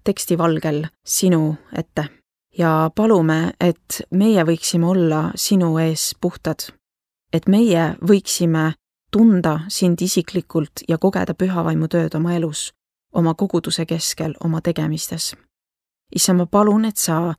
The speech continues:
süütaksid lõkkena praegu Püha Vaimu meie eludes põlema, et, äh, me ei oleks religioossuse vaimu all, et me ei oleks religioossusest kantud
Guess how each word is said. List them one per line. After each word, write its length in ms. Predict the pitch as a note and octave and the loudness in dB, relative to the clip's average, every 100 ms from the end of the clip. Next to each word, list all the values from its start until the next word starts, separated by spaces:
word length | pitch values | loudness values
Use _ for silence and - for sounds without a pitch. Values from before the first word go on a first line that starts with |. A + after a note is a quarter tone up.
| _ _ | _ _
süütaksid 720 | - - G#3+ - F#3 - - G3 | -2 2 2 0 -6 -2 2 2
lõkkena 400 | G3 - D#3 D3+ | 2 -2 -2 0
praegu 280 | D#3 D#3+ | 0 -2
Püha 300 | E3 G3+ F#3+ | 0 0 2
Vaimu 300 | E3 F3+ E3+ | 2 2 2
meie 280 | D#3 D#3+ E3 | 2 0 2
eludes 520 | F3 D#3+ E3 - - - - | 0 0 -4 -6 -8 -8 -2
põlema, 380 | F3+ D#3+ D#3 D#3+ - _ _ _ _ - | 0 2 0 -2 -8 _ _ _ _ 0
et, 400 | E3+ - _ - | 2 0 _ 0
äh, 220 | E3+ E3 | 0 2
me 120 | E3+ | 2
ei 120 | E3+ | 4
oleks 580 | F#3+ F3+ F3 - - - _ _ - | 4 2 0 -4 -4 -6 _ _ 2
religioossuse 1080 | F3 E3 G3+ G#3+ G3 - E3 E3 D#3+ D#3+ D#3+ F3+ | 2 4 4 4 2 -2 -2 0 0 -2 -4 0
vaimu 440 | G3 G#3+ F3 D#3 | 4 4 4 4
all, 260 | D#3 D#3 D#3+ - | 2 2 0 0
et 200 | E3+ - | 0 2
me 160 | F3 | 4
ei 140 | E3 E3+ | 4 4
oleks 500 | G3+ F3+ - - - _ _ | 4 0 -2 -6 -8 _ _
religioossusest 840 | - E3+ D#3+ G#3 G#3+ G3+ - E3 - | 0 2 2 2 2 0 -4 -6 -6
kantud 680 | - G#3 A3+ - E3 - | -2 -2 -2 -4 -6 -6